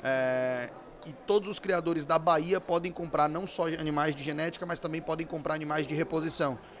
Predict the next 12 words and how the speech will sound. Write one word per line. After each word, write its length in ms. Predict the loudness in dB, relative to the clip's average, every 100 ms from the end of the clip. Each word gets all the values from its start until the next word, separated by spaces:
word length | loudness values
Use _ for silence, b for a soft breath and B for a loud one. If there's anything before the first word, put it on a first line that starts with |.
| -6
né? 160 | -2
O 60 | 0
gado 180 | 0 0
de 100 | -2
corte, 380 | 2 2 2 -2
o 40 |
gado 220 | 0 0
do 100 | -2
dia 160 | 0 2
a 40 |
dia. 280 | 2 -2 -4 B B B B B
É... 440 | -4 -2 0 -2